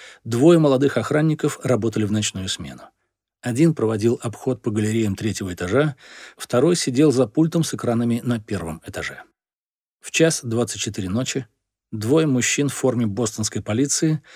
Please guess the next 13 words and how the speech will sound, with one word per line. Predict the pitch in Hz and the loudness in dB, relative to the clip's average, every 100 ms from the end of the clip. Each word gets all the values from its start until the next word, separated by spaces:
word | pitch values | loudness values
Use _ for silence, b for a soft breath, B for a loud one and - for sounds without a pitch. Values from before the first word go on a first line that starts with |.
| B B B | B B B
подошли | 139 131 - 170 | 0 2 4 4
к | 165 | 2
служебному | - 127 151 143 147 139 | 2 4 6 6 2 2
входу | - 151 139 | 2 2 4
в | 110 | 2
музей | 117 120 139 | 2 4 2
Спалас | - - 123 120 - | 2 0 0 0 0
Роуд, | 131 95 - - _ _ - | 0 -2 -6 -20 _ _ -2
узкой | 139 - 110 | 0 0 -2
улочки | - 156 143 - | 2 2 2 0
с | 139 160 | 0 2
односторонним | 135 - 107 110 104 | 2 0 2 2 2
движением, | 107 117 107 78 - | 0 0 -2 -4 -12